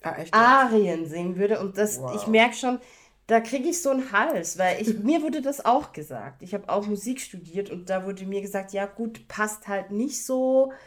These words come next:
Speaker 2: Äh, wie wär's wieder mit Blues? Und ich so, ja, nein, also weißt du, und das, deswegen finde ich aber dann diese Freude so wichtig, weil die konnte mir genommen werden. Ich hab dann mich verweigert, gewissen Stilen, um nicht einem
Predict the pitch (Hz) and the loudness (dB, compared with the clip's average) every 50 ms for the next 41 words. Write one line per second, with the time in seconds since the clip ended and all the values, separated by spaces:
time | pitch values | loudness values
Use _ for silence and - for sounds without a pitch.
0 | - _ _ _ _ _ _ _ _ - - 202 202 196 190 214 202 185 220 233 | -20 _ _ _ _ _ _ _ _ -2 2 2 2 2 0 -4 0 6 8 8
1 | 240 240 240 220 233 226 233 233 226 226 220 214 214 214 - 196 233 277 294 302 | 8 8 6 0 0 4 6 6 8 8 6 4 2 0 -6 -2 0 2 4 4
2 | 302 302 302 311 311 294 - - - 220 220 220 226 226 - 240 240 233 240 254 | 4 4 4 2 2 0 -2 0 0 0 0 0 -4 -4 -2 -2 -2 0 0 2
3 | 269 269 262 254 240 226 208 - 214 226 226 240 254 285 302 254 220 202 185 - | 2 4 4 4 4 4 2 2 0 -2 0 0 0 0 0 -2 -2 -2 -2 -4
4 | 180 180 190 185 208 226 220 - 269 269 269 - - - - - - - - 202 | -4 -6 -4 -2 -2 -2 -2 -4 -6 -6 -6 -8 -18 -20 -20 -20 -18 -8 -4 -4
5 | 214 208 - 220 226 226 226 - _ _ 202 233 233 226 - 233 247 240 226 226 | -4 -2 0 -2 -2 -2 -4 -14 _ _ -4 -2 -2 -2 -2 -4 -4 -4 -2 0
6 | 226 220 214 208 - - 185 196 202 202 196 - 190 190 196 185 196 185 180 180 | 0 0 0 -2 -6 -8 -4 -4 -4 -4 -4 -6 -4 -4 -4 -6 -8 -12 -10 -8
7 | 180 175 170 - - - - 220 226 233 247 220 226 226 226 165 160 160 151 151 | -10 -10 -10 -10 -12 0 4 6 6 6 6 4 0 -2 -2 -8 -10 -10 -10 -12
8 | - - - 202 233 262 262 - - _ _ _ _ - - _ _ _ - 190 | -12 -8 -6 -4 -4 -4 -6 -14 -20 _ _ _ _ -20 -20 _ _ _ -4 0
9 | 196 190 185 185 214 240 220 202 - _ _ _ _ _ _ - 233 226 220 226 | 0 0 0 0 -2 -2 -2 -4 -10 _ _ _ _ _ _ 2 4 4 4 4
10 | 226 226 220 220 208 202 196 196 190 208 240 254 240 202 165 143 123 123 131 143 | 2 0 2 4 4 2 2 0 2 4 4 4 4 2 -4 -6 -8 -8 -8 -10
11 | 165 165 185 175 175 - - 180 180 180 180 180 - - 165 160 156 151 147 151 | -14 -10 -10 -10 -10 -10 -14 -14 -12 -10 -12 -12 -10 -10 -10 -8 -4 -2 0 0
12 | 170 202 240 240 247 240 220 196 196 208 208 - 214 208 - - - 220 240 269 | 0 0 -2 -4 -4 -4 -10 -10 -8 -8 -6 -6 -8 -8 -8 -14 -6 -4 -2 -2
13 | 247 220 196 196 196 196 226 220 220 - - 165 165 165 165 160 160 156 151 151 | 0 0 -2 -2 0 0 0 0 0 -4 -6 -6 -6 -4 -6 -6 -8 -8 -10 -12
14 | 151 | -12